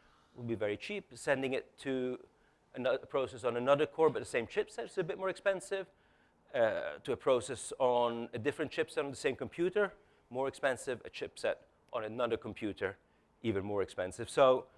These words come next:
you know, i-, it's, uh, you know, it's important that, you know, y-, based on the semantics of your program and the requirements of your program, you keep latency under control. But there are many cases where, you know, it doesn't really matter as much.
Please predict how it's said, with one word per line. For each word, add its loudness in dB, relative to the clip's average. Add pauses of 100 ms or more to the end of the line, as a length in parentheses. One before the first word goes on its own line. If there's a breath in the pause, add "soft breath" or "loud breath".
(280 soft breath)
you -8
know, 0
i-, -6
it's, -4
uh, 10
you 0
know, 2
it's 2
important 8
that, 2 (160)
you 0
know, 6
y-, -6 (180)
based 4
on -4
the -6
semantics -2
of -2
your -6
program -4
and -14
the -10
requirements -8
of -10
your -10
program, -4 (340 loud breath)
you -6
keep -6
latency -2
under -2
control. -4 (540 soft breath)
But -4
there 4
are 2
many 2
cases -2
where, 0
you -6
know, -4
it -4
doesn't 0
really -2
matter -6
as -10
much. -12